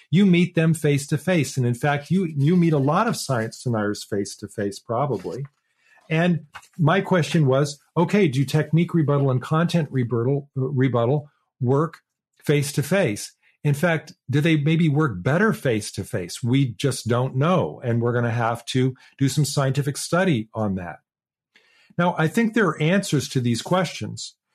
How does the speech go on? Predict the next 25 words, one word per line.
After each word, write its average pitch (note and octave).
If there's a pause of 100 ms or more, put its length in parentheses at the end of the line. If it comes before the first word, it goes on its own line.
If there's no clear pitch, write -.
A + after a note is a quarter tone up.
(200)
but E3
here's G#3+
where F#3
we E3+
begin C#3
to C#3+
outrun C#3
the B2+
scientific A#2+
literature. D#3 (1080)
And D3 (340)
so -
what F3
I'm G3
gonna F#3+
talk D#3
about C3
next D3+
is A#2+
based C3+
on B2+
some C#3+
of B2
my B2
own, D#3+